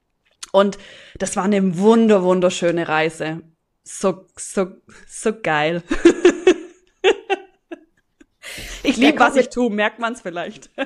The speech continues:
Speaker 2: Ja, man merkt's, man merkt's. Du, du gehst auf und man spürt die Energie. Ich hab mal ein ganz, ganz tollen, äh, tolles Zitat von Doktor Rüdiger Dahlke gehört in einem Interview.
Speaker 1: Mhm.
Speaker 2: Sagt dir vielleicht was oder auch
Speaker 1: Mhm,
Speaker 2: unseren
Speaker 1: klar.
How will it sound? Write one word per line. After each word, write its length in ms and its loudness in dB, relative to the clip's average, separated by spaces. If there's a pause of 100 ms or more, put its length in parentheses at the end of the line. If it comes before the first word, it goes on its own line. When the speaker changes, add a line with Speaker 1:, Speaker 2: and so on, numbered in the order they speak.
Speaker 2:
Ja, 140 6
man 240 4
merkt's, 360 0
man 180 0
merkt's. 420 2
Du, 220 -4
du 140 -6
gehst 340 -6
auf 240 0
und 100 -4
man 160 -2
spürt 320 -4
die 60 -2
Energie. 600 -2 (280)
Ich 160 -6
hab 160 2
mal 140 0
ein 100 0
ganz, 320 -2
ganz 340 -6
tollen, 720 0
äh, 180 -4
tolles 280 -6
Zitat 500 -2
von 260 -4
Doktor 320 -4
Rüdiger 340 -2
Dahlke 520 0
gehört 400 -2
in 80 -4
einem 100 -4
Interview. 460 -2
Speaker 1:
Mhm. 100 2
Speaker 2:
Sagt 240 -2
dir 80 0
vielleicht 480 -4
was 220 -4
oder 180 -4
auch 60 0
Speaker 1:
Mhm, 40 -4
Speaker 2:
unseren 300 -2
Speaker 1:
klar. 100 -6